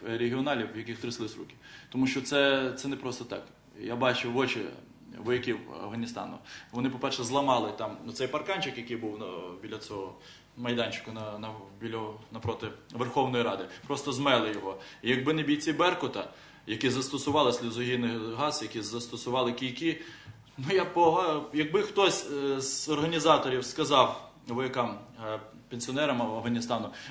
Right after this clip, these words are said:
штурмувати далі, вони б взяли штурмом Верховну Раду. Тому, напевно, сьогодні вже інформація, що за сто метрів не підходить, а потім буде за п'ятсот, а потім буде колючий дріт.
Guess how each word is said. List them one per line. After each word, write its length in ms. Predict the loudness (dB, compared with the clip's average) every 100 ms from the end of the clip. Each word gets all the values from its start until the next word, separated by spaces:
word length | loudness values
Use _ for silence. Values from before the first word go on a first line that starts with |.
| -10
штурмувати 560 | -2 0 6 6 6
далі, 160 | 2 2
вони 160 | 0 0
б 120 | -2
взяли 260 | 0 0
штурмом 300 | -2 -2 -2
Верховну 340 | -2 -8 -8 -6
Раду. 180 | -8 -10 -18 -20 2
Тому, 400 | 8 12 12 10
напевно, 380 | 6 4 2 2
сьогодні 320 | 2 2 2
вже 160 | 2
інформація, 520 | 0 0 2 2 0 -6
що 100 | -6
за 60 |
сто 160 | -2 2
метрів 280 | 2 2 0
не 100 | 0
підходить, 460 | -2 -4 -6 -6
а 60 | -4
потім 260 | -4 -2
буде 180 | 0 2
за 120 | 0
п'ятсот, 340 | -2 -2 -2 -4
а 20 |
потім 300 | -6 -6 -6
буде 180 | -6 -6
колючий 380 | -4 -4 -2 2
дріт. 320 | 2 0